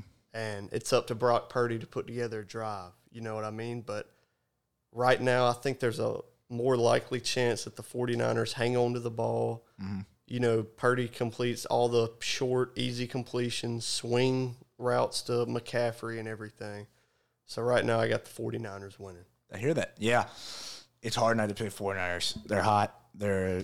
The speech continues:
Speaker 2: they're, they, they seem like they know what kind of offense, defense they need to play to win. I think, I think it's a rough start for the forty-niners. I think Seahawks come out and kinda punch 'em in the mouth. I think Geno's playing good early. I think Kenneth Walker's running the ball.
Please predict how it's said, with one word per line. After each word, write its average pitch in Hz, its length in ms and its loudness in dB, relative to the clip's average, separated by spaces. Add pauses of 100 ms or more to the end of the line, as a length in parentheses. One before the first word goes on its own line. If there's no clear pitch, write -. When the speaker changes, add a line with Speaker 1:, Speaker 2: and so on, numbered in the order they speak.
Speaker 2:
they're, 92 300 0
they, 98 120 -4
they 110 220 -2
seem 120 220 2
like 113 160 2
they 113 80 -2
know 107 160 -2
what 101 160 -4
kind 101 200 0
of 104 220 2
offense, 104 220 -2
defense 98 340 -4
they 101 80 -2
need 107 200 -2
to 117 40 -6
play 117 220 2
to 117 80 6
win. 120 360 2 (1200)
I 113 100 0
think, 127 320 2 (280)
I 123 120 0
think 127 140 0
it's 104 100 -4
a 87 100 -2
rough 98 380 0
start - 380 -2
for - 80 -14
the 85 80 -10
forty-niners. 82 580 -8
I 90 40 -2
think 98 160 0
Seahawks 123 540 4
come 127 200 4
out 113 300 4
and 98 180 -8
kinda 101 280 -2
punch 113 240 0
'em 120 80 4
in 117 60 6
the 120 60 6
mouth. 104 540 4
I 101 40 -6
think 101 220 -4
Geno's 110 340 2
playing 110 280 4
good 110 160 8
early. 104 320 6
I 98 40 2
think 95 200 -4
Kenneth 110 280 0
Walker's 110 360 2
running 107 300 6
the 110 80 6
ball. 107 420 6